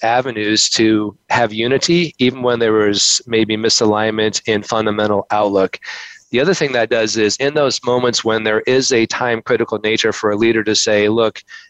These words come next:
we, we've, we've passed the point of discussion. We have to act. Here's what we're going to do." Those around you are much more inclined to embrace that and follow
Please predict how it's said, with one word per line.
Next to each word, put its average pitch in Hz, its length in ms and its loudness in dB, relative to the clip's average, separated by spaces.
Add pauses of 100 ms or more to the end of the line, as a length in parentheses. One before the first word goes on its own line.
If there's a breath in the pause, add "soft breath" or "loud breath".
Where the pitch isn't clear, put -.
(240)
we, 117 240 2
we've, 110 400 0
we've 110 200 0
passed 120 320 0
the 120 80 -4
point 123 180 -2
of 107 80 -4
discussion. 110 520 -2
We 107 80 -2
have 113 160 0
to - 140 -12
act. 117 300 0
Here's 120 180 0
what 117 80 2
we're 110 60 2
going 104 260 0
to 101 120 -2
do." 101 360 2 (460 loud breath)
Those 131 300 0
around 123 360 0
you 117 120 0
are 110 80 2
much 117 260 0
more 117 160 2
inclined 110 540 -2
to 110 160 -2
embrace 104 400 0
that 107 180 2
and 101 140 -10
follow 98 580 -2